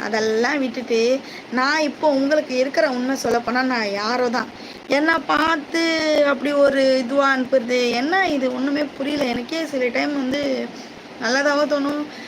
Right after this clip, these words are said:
சில டைம் கடுப்பாவும் வரும், சில டைம் ரொம்ப வெறுப்பாயும், சில டைம் என்ன இப்படி அனுப்புறாங்களேன்ற மாதிரி கூட ஆகும். தயவு செஞ்சு உங்களை எல்லாரையும் நான் கெஞ்சி கேட்டுக்கிறேன். இவ்வளோ சப்ஸ்கிரைபர் எனக்கு வந்திருக்கிறாங்க. கிட்டத்தட்ட வந்து பார்த்தீங்கன்னா, இருபத்தி ரெண்டாயிரம் சப்ஸ்கிரைபர் எனக்கு வந்திருக்காங்க.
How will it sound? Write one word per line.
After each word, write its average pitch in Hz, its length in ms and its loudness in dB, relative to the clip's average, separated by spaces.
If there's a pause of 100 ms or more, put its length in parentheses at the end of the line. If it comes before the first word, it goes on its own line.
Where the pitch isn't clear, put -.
(140)
சில 233 240 -6
டைம் 285 280 -2
கடுப்பாவும் 302 600 2
வரும், 262 360 4
சில 233 220 -6
டைம் 262 280 -4
ரொம்ப 277 440 -4
வெறுப்பாயும், 277 540 0
சில 247 140 -4
டைம் 277 200 -2
என்ன 285 300 -2
இப்படி 294 240 -4
அனுப்புறாங்களேன்ற 262 840 -2
மாதிரி 233 240 -4
கூட 247 180 -6
ஆகும். 214 280 -8 (400)
தயவு 339 460 0
செஞ்சு 277 340 -2 (160)
உங்களை 240 400 0 (140)
எல்லாரையும் 320 580 0
நான் 277 240 -2
கெஞ்சி 240 280 -2
கேட்டுக்கிறேன். 233 480 -2
இவ்வளோ 311 340 -2
சப்ஸ்கிரைபர் 277 680 -2
எனக்கு 214 220 -6
வந்திருக்கிறாங்க. 208 640 -4
கிட்டத்தட்ட 254 500 -2
வந்து 254 200 -4
பார்த்தீங்கன்னா, 240 400 -4
இருபத்தி 277 420 -4
ரெண்டாயிரம் 214 520 -2
சப்ஸ்கிரைபர் 254 560 -2
எனக்கு 196 220 -8
வந்திருக்காங்க. 196 440 -8